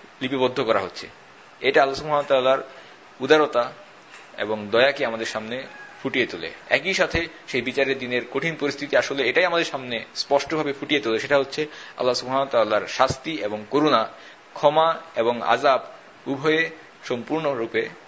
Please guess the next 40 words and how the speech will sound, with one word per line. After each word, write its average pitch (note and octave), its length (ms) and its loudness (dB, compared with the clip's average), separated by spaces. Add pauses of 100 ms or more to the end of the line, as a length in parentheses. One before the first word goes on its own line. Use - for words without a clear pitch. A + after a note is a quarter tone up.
(180)
ভারসাম্যপূর্ণ। A#2 640 0
আল্লাহ F2 280 -6
সুবহানাহু C#3+ 140 -4
ওয়া D3 80 4
তাআলা D#3 180 2
কারো D#3+ 260 4
প্রতি D#3 300 -4
অবিচার A#2+ 320 2
বা G#2+ 100 -2
জুলুম A2 240 -4
করবেন F2 280 -8
না। D#2+ 120 -12 (160)
প্রত্যেক D#3+ 380 0
মানুষ D3+ 400 0 (500)
যে C3 200 4
কঠিন D#3+ 260 -2
পরিস্থিতির D3 360 -2
সম্মুখীন C#3 460 -4
হবে D3+ 200 2
সেটা C3 160 0
তার A#2+ 140 0
নিজের A#2+ 340 -2
আমলের B2+ 420 2
কারণেই। G2+ 320 -2 (960)
এবং D3 240 4
যে E3 140 2
সমস্ত G3 320 -2
আমলকে D#3 560 0 (580)
দশ C#3 220 6
গুণ E3 180 -2
পরিমাণ C#3 380 -2
বৃদ্ধি B2 260 -4
করে C#3+ 160 0
দেওয়া A#2+ 200 4
হবে D#3 120 -2
সেই D#3 140 -2
সমস্ত D#3 280 -4
আমলগুলো C3 400 -2
কি C#3+ 140 -2
কি? G2+ 140 -10